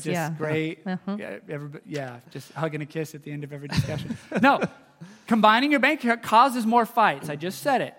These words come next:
Speaker 1: Combining your bank accounts causes more fights, but it's because you're now bringing the values of the family into one set of values that you can live and get something done rather than running two businesses that are loosely associated under one roof.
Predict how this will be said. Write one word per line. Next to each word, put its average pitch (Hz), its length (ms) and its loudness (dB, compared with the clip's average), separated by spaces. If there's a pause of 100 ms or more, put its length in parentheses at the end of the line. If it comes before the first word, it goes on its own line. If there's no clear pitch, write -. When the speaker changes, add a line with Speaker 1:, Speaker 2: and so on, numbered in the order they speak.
(160)
Speaker 1:
Combining 170 500 2
your 294 100 -2
bank 220 240 -2
accounts 180 300 -8
causes 190 420 -2
more 185 160 -2
fights, 208 480 -2 (320)
but 175 160 0
it's 196 140 -6
because 190 360 -4
you're 180 80 -2
now 185 240 0
bringing 202 360 -4
the 175 80 -6
values 175 360 -2
of 214 60 -12
the 208 60 -16
family 180 360 -8
into 151 200 -4
one 185 400 -2
set 196 320 -4
of 170 100 -6
values 160 640 -2
that 147 120 -10
you 160 100 -8
can 160 180 -6
live 175 220 -4
and 160 100 -6
get 170 160 -6
something 165 440 -8
done 170 460 -2 (260)
rather 165 200 2
than 165 140 -6
running 175 260 -4
two 190 180 -6
businesses 151 640 -4
that 151 80 -6
are 147 100 -6
loosely 143 360 -8
associated 123 680 -12
under 120 160 -16
one 117 220 -16
roof. 107 280 -20